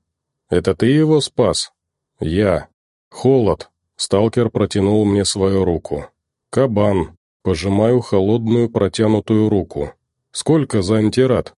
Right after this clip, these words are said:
Холод сказал цену, которая была в два раза ниже, чем у Сидоровича,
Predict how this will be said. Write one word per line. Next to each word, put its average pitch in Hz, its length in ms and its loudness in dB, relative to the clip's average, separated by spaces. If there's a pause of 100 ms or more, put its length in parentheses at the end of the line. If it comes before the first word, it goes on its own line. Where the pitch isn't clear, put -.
(400)
Холод 151 300 2
сказал 123 540 2
цену, 139 420 0
которая 131 460 2
была 117 340 2
в 101 80 -8
два 98 240 0
раза 107 280 2
ниже, 117 380 2
чем 135 260 2
у 135 80 2
Сидоровича, 82 920 -2